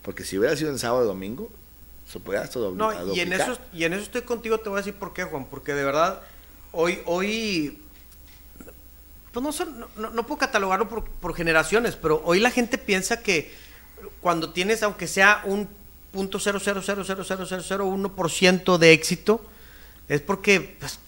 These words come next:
Speaker 2: pinche suertudo, güey. Es que, Juan, eres bien suertudo, güey. O, eh, tiene un padrinazo, cabrón. Tiene un
Speaker 1: No,
Speaker 2: padrinazo
Speaker 1: no,
Speaker 2: que, que de
Speaker 1: no.
Speaker 2: hecho te quiere apuntar.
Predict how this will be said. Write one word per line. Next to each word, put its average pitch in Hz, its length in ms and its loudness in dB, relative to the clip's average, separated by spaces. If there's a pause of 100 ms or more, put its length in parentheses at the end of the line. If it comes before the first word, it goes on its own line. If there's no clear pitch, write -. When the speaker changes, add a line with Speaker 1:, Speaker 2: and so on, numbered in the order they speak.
(180)
Speaker 2:
pinche 139 240 -8
suertudo, 202 520 -2 (100)
güey. 139 180 -6 (340)
Es 123 120 -8
que, 180 100 -8 (160)
Juan, 175 220 4
eres 175 200 0
bien 220 160 2
suertudo, 247 480 -2
güey. 185 160 -6 (500)
O, 214 520 10
eh, 139 480 2
tiene 135 200 2
un 143 100 2
padrinazo, 170 760 4
cabrón. 113 320 -10 (340)
Tiene 139 200 -6
un 160 80 -8
Speaker 1:
No, 160 60 -10
Speaker 2:
padrinazo 160 500 0
Speaker 1:
no, 147 40 -12
Speaker 2:
que, 156 240 -2
que 156 160 4
de 156 100 4
Speaker 1:
no. 151 60 -4
Speaker 2:
hecho 196 120 -6
te 196 120 -6
quiere 185 160 0
apuntar. 185 580 -2